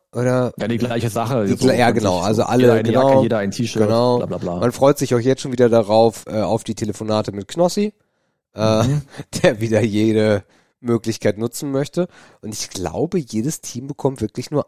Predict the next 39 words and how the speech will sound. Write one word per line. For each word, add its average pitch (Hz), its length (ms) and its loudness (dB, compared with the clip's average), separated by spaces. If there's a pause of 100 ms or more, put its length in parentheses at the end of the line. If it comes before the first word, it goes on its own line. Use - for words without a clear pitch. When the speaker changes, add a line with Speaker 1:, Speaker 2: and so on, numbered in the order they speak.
(100)
Speaker 1:
eins 110 360 -6
dieser 98 280 -8
Gefäße. - 580 -10 (1400)
Speaker 2:
Ach, - 240 -6
auch 120 140 -4
eins 143 220 -4
pro 127 180 -4
Team? 185 600 -4
Speaker 1:
Ja, 113 140 0
ja. 131 300 2 (640)
Speaker 2:
Nicht 123 180 -4
eins 127 140 -4
pro 113 120 -10
Kopf? 135 260 -6
Speaker 1:
Nein, 135 160 4
nein. 135 200 0 (1080)
Speaker 2:
Und 117 120 -2
hat 127 80 0
er 131 60 -4
was 131 140 -4
gesagt, 123 260 -4
warum 101 320 -2
die 202 100 0
das 233 200 -2
so 214 100 -4
machen? 226 380 -4
Speaker 1:
Ja, 117 120 6
das - 140 4
ist 143 140 -2
irgendwie 139 240 2
so 135 120 0
eine 127 140 -2
Challenge. 120 420 2
Das 104 200 -6
ist - 160 -10
nix, 120 260 -6
also 117 220 -4
in 117 120 -6
dieser, 110 440 4